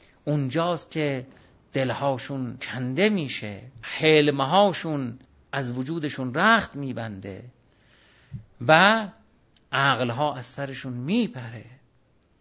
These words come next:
دیگه با عقل خاکیان محاسبه نمی‌کنند. تو این روایت در واقع چند تا چیز نقل شد.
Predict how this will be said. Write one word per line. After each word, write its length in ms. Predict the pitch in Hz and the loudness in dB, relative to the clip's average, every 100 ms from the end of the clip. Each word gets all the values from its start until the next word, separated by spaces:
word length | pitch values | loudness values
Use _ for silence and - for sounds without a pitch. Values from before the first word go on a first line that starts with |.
| _ _ | _ _
دیگه 220 | - 120 131 | -8 -4 -2
با 200 | 123 127 | -2 -4
عقل 280 | 123 120 | -6 -6
خاکیان 760 | 117 - 117 110 120 120 131 110 - _ - - _ _ _ - _ _ _ _ _ _ _ | -8 -6 -6 -6 -6 -4 -4 -6 -14 _ -20 -20 _ _ _ -20 _ _ _ _ _ _ _
محاسبه 540 | 120 127 117 127 117 | -6 -4 -6 -6 -6
نمی‌کنند. 1080 | 127 165 180 123 - 101 101 101 123 151 _ _ _ _ _ _ _ _ _ _ _ _ _ _ _ _ _ _ _ _ _ _ _ _ _ _ _ | -6 -6 -6 -10 -14 -18 -18 -20 -20 _ _ _ _ _ _ _ _ _ _ _ _ _ _ _ _ _ _ _ _ _ _ _ _ _ _ _ _
تو 100 | - | -8
این 160 | 180 196 | -2 0
روایت 520 | 151 139 139 175 220 233 _ _ | 0 0 0 0 -2 -4 _ _
در 160 | 127 120 | -6 -4
واقع 160 | 127 | -4
چند 320 | 156 147 127 | -4 -4 -4
تا 100 | 104 | -6
چیز 300 | 92 104 98 | -10 -12 -14
نقل 200 | 104 98 | -12 -14
شد. 280 | 90 - 104 | -16 -14 -14